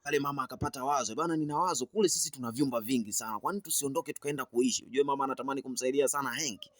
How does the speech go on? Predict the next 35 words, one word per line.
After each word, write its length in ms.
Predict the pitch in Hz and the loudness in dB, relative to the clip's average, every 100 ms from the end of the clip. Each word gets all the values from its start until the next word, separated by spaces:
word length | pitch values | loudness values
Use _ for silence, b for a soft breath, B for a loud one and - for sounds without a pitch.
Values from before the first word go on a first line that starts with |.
| B B | B B
kwa 140 | - | 0
anatafuta 400 | 135 123 120 - | 0 0 -4 -4
kiki 300 | 117 - 131 | -4 -8 -6
ya 60 | 107 | -4
kuweza 220 | 117 110 | -2 -4
kumbeba 380 | 101 98 104 104 | -6 -2 -2 0
Henki. 220 | 101 92 | -4 -2
Henki 180 | 113 110 | -4 -2
anaambia, 300 | 101 104 101 | -6 -2 -2
"Asanteni 540 | 98 104 92 143 120 95 | -2 -4 -4 -2 0 -2
sana 220 | 120 107 | -2 -4
kwa 140 | 90 | -2
ofa 220 | 95 92 95 | -4 -2 -4
yenu, 260 | 90 87 | -4 -6
mimi 220 | 98 107 | -8 -6
naona 260 | 101 104 101 | -2 -2 -2
hapa 160 | 95 90 | -4 -6
inatosha 460 | 80 - 92 - | -8 -8 -10 -10
bwana, 180 | 78 - b b b | -20 -20 b b b
tunashukuru. 600 | - 98 - - 120 - b b b b _ | -8 -4 -4 4 4 4 b b b b _
Mimi 200 | 113 120 | 2 4
siwezi 280 | 107 113 104 | 4 0 0
kwenda 220 | 113 104 | -2 -2
popote." 460 | 98 - 107 101 - | -6 -2 0 0 -4
"Hapana, 580 | - - - 123 95 | -4 -2 0 0 -2
tunaweza 320 | - 170 196 190 | -4 -2 -2 0
kwenda 220 | 196 170 | 0 -2
kuishi. 380 | - 196 165 117 | 2 2 2 0
Mimi 200 | 175 202 | -2 -6
niko 220 | 196 185 | 0 2
serious 420 | 196 202 190 190 | 4 2 2 -2
stani, 520 | - 190 214 175 78 | -2 -2 0 0 -2
nahitaji 440 | 82 110 - 220 160 | -4 -6 -6 -8 -6
sana 260 | - - | -6 -8
kukusaidia, 880 | - _ - - 151 170 269 311 - | -14 _ -4 2 2 2 -2 0 0